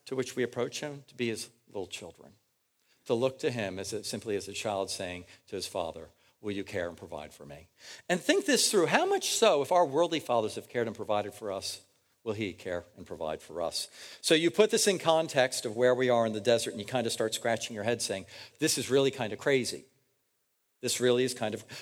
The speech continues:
this story about these people who witness this massive display of God's power and his presence and his provision.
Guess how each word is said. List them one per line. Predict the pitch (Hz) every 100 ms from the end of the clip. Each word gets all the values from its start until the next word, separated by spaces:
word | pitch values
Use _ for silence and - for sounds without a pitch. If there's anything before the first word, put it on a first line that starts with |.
| -
this | 170 -
story | - - 202 233 226 160
about | 151 147 147
these | 139 -
people | - 208 196 135 - -
who | -
witness | 202 220 170 185
this | 151
massive | 170 214 277 285 - 254
display | 269 - - 196 202
of | 151
God's | 180 160 -
power | - 202 220 254 240 - -
and | 170
his | 156
presence | - 240 240 226 - - -
and | 190
his | 185
provision. | 233 196 170 151 165 156